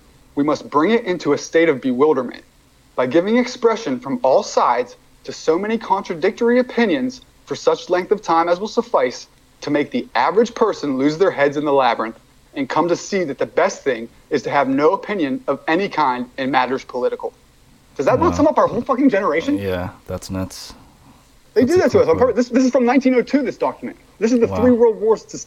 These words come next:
Speaker 1: to initiate new, new world order protocols.
Speaker 2: Damn.
Speaker 1: "The principal object of our directorate consists in this, to debilitate the public mind by criticism, to lead it away from serious reflections calculated to arouse resistance,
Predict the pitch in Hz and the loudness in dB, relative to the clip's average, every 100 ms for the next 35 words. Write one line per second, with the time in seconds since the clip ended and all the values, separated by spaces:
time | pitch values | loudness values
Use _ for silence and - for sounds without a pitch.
0 | _ - 196 196 202 180 180 190 - 170 | _ -2 -2 -4 0 -2 -2 -6 -6 -4
1 | 185 175 175 170 127 - 160 - - - | 0 2 2 2 2 0 0 -6 -14 -16
2 | _ _ _ _ _ _ _ _ _ _ | _ _ _ _ _ _ _ _ _ _
3 | _ - 101 95 92 139 - 233 247 233 | _ -8 -4 -4 -4 -6 0 2 4 4
4 | 220 220 220 175 151 151 156 143 175 196 | 6 4 2 0 0 0 0 2 0 2
5 | 151 139 131 - 120 - 151 156 143 - | -2 -6 -10 -6 -6 -4 -2 0 -2 -4
6 | - _ _ - 139 156 196 226 214 185 | -20 _ _ -18 -10 0 2 2 0 -4
7 | - 165 165 160 143 160 170 131 120 117 | -4 -2 0 -2 -2 2 2 0 -6 -4
8 | - 160 - 117 - - _ _ _ _ | 0 0 -2 -12 -12 -20 _ _ _ _
9 | - 131 185 226 202 180 202 185 143 - | -10 -4 2 4 4 2 2 0 -8 -2
10 | 170 185 - 147 - 185 185 127 240 - | 2 2 0 -4 0 0 0 -12 -12 -2
11 | 185 180 151 123 127 131 127 120 117 120 | -2 0 -4 -4 -6 -6 -4 -2 -2 -4
12 | 127 156 - 120 - | -2 -2 -2 -12 -12